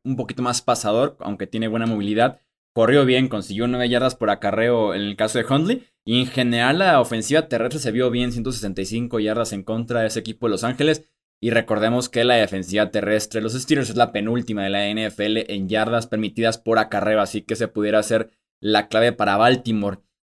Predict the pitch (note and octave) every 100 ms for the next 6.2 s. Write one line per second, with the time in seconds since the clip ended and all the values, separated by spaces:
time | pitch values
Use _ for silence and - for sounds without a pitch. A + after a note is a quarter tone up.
0 | _ A2+ A#2 A#2 A#2 A#2 A#2 A#2+ C3+ C#3+
1 | C3+ B2+ A#2+ A2+ A2 A2 F#2 A2 G2+ B2+
2 | C3 - C3 C3 C3 A2+ A#2+ B2 A#2+ A#2+
3 | A2 G#2+ - C#3 F#3+ D3+ A#2+ - A#2 G#2+
4 | - A2+ A#2+ A2+ G2+ A2 C3+ C#3+ A2 B2
5 | C3+ A2+ A#2 B2 B2 B2 B2+ B2 A2+ A2
6 | A2+ -